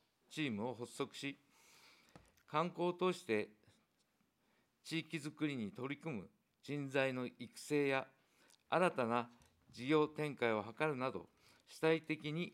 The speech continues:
まちづくりに参画いただいているところであります。えー、私といたしましては、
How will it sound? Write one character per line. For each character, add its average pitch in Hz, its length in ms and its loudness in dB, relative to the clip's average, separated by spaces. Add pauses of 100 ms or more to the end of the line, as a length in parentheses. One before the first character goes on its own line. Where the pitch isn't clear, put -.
ま 120 160 -4
ち 120 120 -14
づ 113 160 -10
く - 160 -10
り 120 100 -4
に 151 280 -6
参 113 300 -6
画 123 300 -6
い 90 100 -8
た 113 140 -2
だ 110 120 0
い 107 80 -4
て - 100 -8
い 95 80 -2
る 131 260 -10
と 104 100 -14
こ 104 120 -6
ろ 90 80 -4
で 131 300 0
あ 90 60 -8
り 87 80 -12
ま 87 120 -12
す。 - 240 -20 (880)
え 131 100 -2
ー、 - 20 2
私 139 360 2
と 170 100 2
い 156 60 -4
た 175 140 4
し 180 100 -10
ま 190 120 0
し 185 80 -8
て 139 80 2
は、 127 200 4